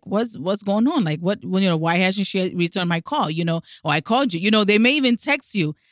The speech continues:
like, "I called you yesterday." Like, you know, don't answer his phone. But when,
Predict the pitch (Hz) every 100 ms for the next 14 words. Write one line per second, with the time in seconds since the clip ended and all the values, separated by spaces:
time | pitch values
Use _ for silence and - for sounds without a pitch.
0 | _ - 175 170 180 262 381 269 180 175
1 | 165 - 208 - 190 160 156 170 170 -
2 | 254 254 208 190 - _ 320 494 480 453
3 | 427 370 - 381 285 202 262 208 262